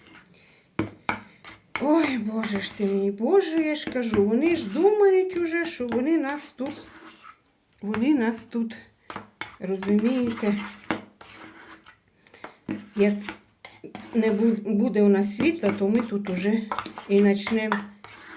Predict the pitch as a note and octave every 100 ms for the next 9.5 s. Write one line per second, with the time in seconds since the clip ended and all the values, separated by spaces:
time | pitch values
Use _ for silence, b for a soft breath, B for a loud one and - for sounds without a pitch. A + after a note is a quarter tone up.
0 | B B B _ G3 G3 F#3+ F#3 A#3 E4
1 | D#4+ E4+ - D#4+ - F#3+ F#3+ A3+ D4+ -
2 | F#3+ G3+ A3+ A3+ G#3 G#3 F#3 F#3 F#3+ F#3+
3 | - - - - F3+ - G3 F#3+ - F#3
4 | F3 F3+ E3 C#3 C3+ D#3+ - B B B
5 | - C4+ A3+ b b b - - B3+ B3+
6 | - b b b - F4+ G4 A#3+ A3+ A#3
7 | G#3+ D#3+ D3+ D3 D3+ _ _ F4+ F#4 A3+
8 | G3+ G3+ - _ _ _ _ F#3+ F#3 -
9 | F#3 D#3+ D3+ D#3